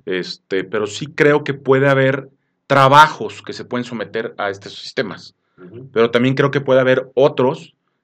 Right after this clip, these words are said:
Speaker 1: que
Speaker 2: Que no.
Speaker 1: difícilmente en este momento, eh, pudiera haber un sistema que te pudiera ayudar a sacar el,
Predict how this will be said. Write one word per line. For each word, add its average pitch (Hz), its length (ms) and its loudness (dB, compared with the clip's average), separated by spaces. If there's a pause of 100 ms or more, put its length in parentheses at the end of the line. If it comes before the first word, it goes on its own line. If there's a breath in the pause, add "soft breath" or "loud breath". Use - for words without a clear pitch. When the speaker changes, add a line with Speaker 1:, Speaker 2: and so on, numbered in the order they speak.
(120)
Speaker 1:
que 117 100 -4
Speaker 2:
Que 117 60 -2
no. 113 60 -4
Speaker 1:
difícilmente 139 920 -2
en 135 100 -2
este 127 220 -8
momento, 127 600 -6 (360 soft breath)
eh, 101 160 -4
pudiera 110 1000 0
haber 110 160 -6
un 117 120 -8
sistema 110 420 -12
que - 100 -14
te - 120 -16
pudiera 101 420 -6
ayudar 101 280 -6
a 98 40 -8
sacar 92 320 -10
el, 92 120 -12